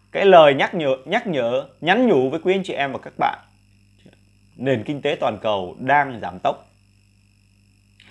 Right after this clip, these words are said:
Có thể không phải là hù dọa hay là đưa ra những nhận định tiêu cực tới quý anh chị em và các bạn, nhưng chúng ta phải nên nhớ rằng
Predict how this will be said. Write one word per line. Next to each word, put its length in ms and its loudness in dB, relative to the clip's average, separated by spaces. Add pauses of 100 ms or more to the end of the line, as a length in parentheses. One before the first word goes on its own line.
(260)
Có 160 8
thể 500 4 (260)
không 300 -2
phải 280 0
là 120 4
hù 260 -2
dọa 340 -2
hay 380 -2
là 600 0 (260)
đưa 240 6
ra 240 4
những 180 -2
nhận 180 -6
định 200 -8
tiêu 260 2
cực 280 -2 (460)
tới 300 6
quý 80 -4
anh 100 -4
chị 80 -10
em 200 -4
và 60 -12
các 220 -14
bạn, 200 -4 (260)
nhưng 460 2
chúng 140 -12
ta 180 2
phải 200 -10
nên 380 0
nhớ 220 2
rằng 240 -4